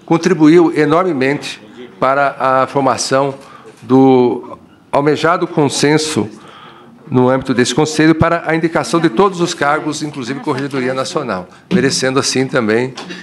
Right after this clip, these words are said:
sob esse aspecto, ah, os melhores encômios. Desse modo, senhora presidente, em nome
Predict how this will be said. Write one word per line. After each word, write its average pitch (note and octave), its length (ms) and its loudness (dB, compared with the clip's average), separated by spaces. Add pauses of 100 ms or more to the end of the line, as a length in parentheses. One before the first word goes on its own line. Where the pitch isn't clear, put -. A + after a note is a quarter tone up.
(160)
sob A2+ 240 -2
esse B2 160 0
aspecto, B2+ 580 -4 (580)
ah, A2 800 0 (920)
os A#2 340 -6 (100)
melhores B2 800 0
encômios. B2+ 760 0 (280)
Desse D#3+ 200 2
modo, E3+ 240 2
senhora D#3 200 0
presidente, C3+ 480 0
em D#3 40 4
nome C3+ 460 -2